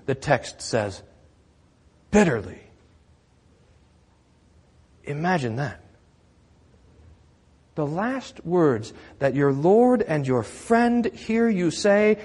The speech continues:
as he's being handed over to whip and cross is a word of denial.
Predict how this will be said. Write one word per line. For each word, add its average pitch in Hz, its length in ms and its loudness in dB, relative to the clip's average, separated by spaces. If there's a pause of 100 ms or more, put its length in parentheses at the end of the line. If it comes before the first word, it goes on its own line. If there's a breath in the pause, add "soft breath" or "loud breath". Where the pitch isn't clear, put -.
(160 loud breath)
as 139 140 -2
he's 190 200 2
being 156 280 2
handed 214 480 2
over 208 300 6
to 175 180 2
whip 196 340 2
and 151 240 0
cross 196 480 4 (240 loud breath)
is 160 160 4
a 147 80 6
word 196 480 8
of 143 140 -2
denial. 131 680 -4